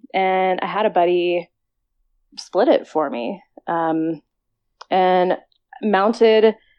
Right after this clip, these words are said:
the old Volley riser pucks on my board and threw some Rome resort bindings on 'em. And I called that my split board. And,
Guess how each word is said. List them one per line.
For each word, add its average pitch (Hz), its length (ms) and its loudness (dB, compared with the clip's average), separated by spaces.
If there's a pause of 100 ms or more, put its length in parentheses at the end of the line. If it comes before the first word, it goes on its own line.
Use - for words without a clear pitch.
(220)
the 185 280 4
old 190 460 4 (200)
Volley 175 480 2
riser 160 640 -2
pucks - 640 -8 (340)
on 160 480 -10
my 151 140 -6
board 147 440 -2 (840)
and 175 840 0 (240)
threw 185 220 -4
some 165 600 -4 (340)
Rome 185 800 -2 (840)
resort 170 540 -4
bindings 143 480 -6
on 131 180 -8
'em. 254 300 -2 (760)
And 175 100 -2
I 156 40 -2
called 151 300 -2
that 175 220 -2
my 190 80 -6
split - 280 2
board. 180 200 0 (220)
And, 175 460 0